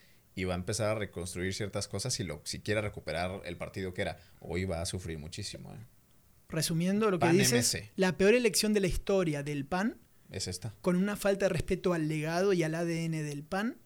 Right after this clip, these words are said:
Speaker 2: porque sus líderes se confiaron, creyeron que podían hacer lo que querían y mandaron toda la chingada. Si, si el objetivo era el Congreso y apenas,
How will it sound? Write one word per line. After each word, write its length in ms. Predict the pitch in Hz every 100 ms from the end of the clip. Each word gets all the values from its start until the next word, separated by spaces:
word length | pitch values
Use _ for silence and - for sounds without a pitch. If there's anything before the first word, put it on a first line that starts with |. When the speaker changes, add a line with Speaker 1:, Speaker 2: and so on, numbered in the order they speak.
| _ - -
Speaker 2:
porque 340 | - 180 - 185
sus 460 | - 185 147 - -
líderes 580 | 185 220 240 302 302 - -
se 240 | - 175
confiaron, 720 | 175 180 175 202 220 247 349
creyeron 420 | - 170 - 214 208
que 100 | 190
podían 240 | 185 202
hacer 200 | 185 190
lo 180 | 170 156
que 120 | 151
querían 400 | 160 170 240 330 403 - - - _ _
y 60 | 147
mandaron 300 | 156 196 208
toda 120 | 233
la 60 | 214
chingada. 400 | 160 160 - - - _ _ _ -
Si, 280 | - 233 -
si 160 | - 233
el 60 |
objetivo 360 | 233 - 269 311
era 80 | 277
el 60 |
Congreso 400 | 233 240 262 220
y 80 | 214
apenas, 460 | 214 262 180 -